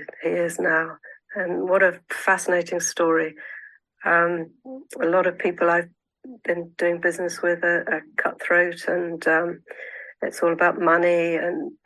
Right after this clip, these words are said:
and, uh, s-, manners and values don't seem to matter to them. In fact, a friend of mine said to me, you know, "Penny,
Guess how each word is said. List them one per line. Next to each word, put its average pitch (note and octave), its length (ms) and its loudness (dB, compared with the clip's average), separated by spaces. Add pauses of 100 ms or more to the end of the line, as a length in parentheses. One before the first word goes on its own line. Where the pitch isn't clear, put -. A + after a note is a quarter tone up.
(100)
and, D3+ 480 -4
uh, E3 320 -2
s-, - 180 -14 (480)
manners F3 460 4
and E3+ 140 -2
values E3+ 540 0
don't F3 260 0
seem E3+ 220 -2
to E3+ 100 -4
matter D#3+ 360 -2
to F3 180 -2
them. F#3+ 160 -2
In F#3+ 80 -14 (360)
fact, - 180 2
a - 60 -10
friend G3 240 6
of F3 60 4
mine E3+ 220 6
said E3+ 340 2 (680)
to E3+ 100 -2
me, E3+ 180 2
you F3 60 0
know, F3 140 2
"Penny, F3+ 480 0